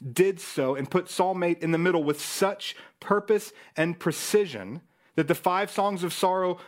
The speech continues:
before Psalm eight and the five after have exactly sixty-four lines each. I mean, it is right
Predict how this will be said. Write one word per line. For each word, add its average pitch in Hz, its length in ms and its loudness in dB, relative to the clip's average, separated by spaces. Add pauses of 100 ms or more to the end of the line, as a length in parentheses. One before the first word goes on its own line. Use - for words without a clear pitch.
(100)
before 196 480 4
Psalm 208 360 0
eight 214 240 2
and 202 240 2
the 202 80 2
five 185 440 0 (100)
after 190 460 0
have 165 240 0
exactly 156 680 -2
sixty-four 175 1000 0 (240)
lines 143 680 0
each. 156 300 0
I 147 80 2
mean, 165 240 -2
it 170 120 2
is 135 160 0
right 139 560 0